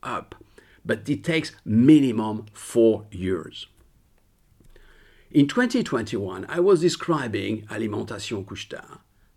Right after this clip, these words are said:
and Carrefour and Walmart and Tesco as a benchmarking exercise.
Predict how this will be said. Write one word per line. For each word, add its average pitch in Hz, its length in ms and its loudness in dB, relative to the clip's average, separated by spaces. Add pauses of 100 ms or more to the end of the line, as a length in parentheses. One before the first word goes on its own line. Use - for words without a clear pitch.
and 175 140 2
Carrefour 226 600 -4 (280)
and 139 160 2
Walmart 156 760 -2
and 120 180 -4
Tesco - 540 -4
as 98 240 -6 (260)
a 101 60 -4
benchmarking 98 840 -6
exercise. - 640 -14